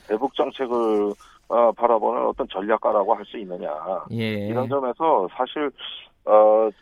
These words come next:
Speaker 1: 안보 공세를 지나치게 해서 안보 낭비를 초래하지 마라.
Speaker 2: 예.
Speaker 1: 목선 하나 잡겠다고 일조 원짜리 배 출동시키고 이렇게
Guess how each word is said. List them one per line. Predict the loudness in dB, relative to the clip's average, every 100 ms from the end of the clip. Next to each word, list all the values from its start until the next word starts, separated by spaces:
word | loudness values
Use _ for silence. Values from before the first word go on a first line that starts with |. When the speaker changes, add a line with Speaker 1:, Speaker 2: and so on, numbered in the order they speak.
| 2
Speaker 1:
안보 | 2 4 6 6 6
공세를 | 2 0 -4 -4
지나치게 | -6 -6 -6 -6 -6
해서 | 0 2 4
안보 | 2 2 4
낭비를 | 4 0 -2 0 0
초래하지 | -2 -2 -2 -6
마라. | -12 -12 -16 -12 -6
Speaker 2:
예. | -4 -4 -6 -8 -10 -16 -10 2
Speaker 1:
목선 | 2 4 4
하나 | 6 6 4
잡겠다고 | 4 0 0 2 2 0
일조 | -6 -4 2
원짜리 | 2 2 -4 -4
배 | -8 -12
출동시키고 | -12 -8 -8 -8 -14 -14 -8 -8 -10 _ -20 -12
이렇게 | -8 -6